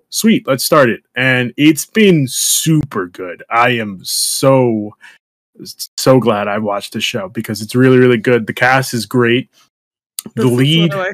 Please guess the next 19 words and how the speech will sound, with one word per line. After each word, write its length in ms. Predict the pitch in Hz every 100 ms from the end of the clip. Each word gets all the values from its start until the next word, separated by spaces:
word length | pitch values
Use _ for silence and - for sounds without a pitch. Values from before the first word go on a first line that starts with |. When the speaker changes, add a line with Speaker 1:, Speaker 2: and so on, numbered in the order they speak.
| -
Speaker 2:
favorite 240 | 202 196
shows. 560 | 196 196 175 - 262 -
I 40 | -
don't 160 | 226
Speaker 1:
it, 60 | 135
Speaker 2:
think 120 | 240
I've 40 | 143
Speaker 1:
yeah, 260 | 160 240 262
Speaker 2:
ever 80 | 139
Speaker 1:
the 60 |
Speaker 2:
said 60 | 143
that 40 |
Speaker 1:
lead 320 | 131 156 208 233
is, 300 | 202 151 123
Speaker 2:
before. 140 | -
Speaker 1:
like, 180 | 135 139
really, 500 | 139 120 135 151 165
really 340 | 151 143 139 139
impressively 920 | 127 113 120 127 151 120 131 127 127